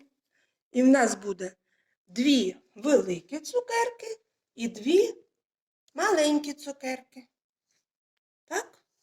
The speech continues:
Молодці. Дивіться, ми з вами сьогодні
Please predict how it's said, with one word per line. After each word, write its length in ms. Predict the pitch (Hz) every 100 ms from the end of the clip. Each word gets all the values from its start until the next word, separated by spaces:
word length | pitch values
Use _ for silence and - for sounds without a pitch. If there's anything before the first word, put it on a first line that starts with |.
| _ _ _ _ _ _ _ _ _ -
Молодці. 680 | 320 415 349 349 - - 190
Дивіться, 460 | 226 226 190 220 233
ми 80 |
з 80 | 240
вами 240 | 247 233 226
сьогодні 360 | 233 220 -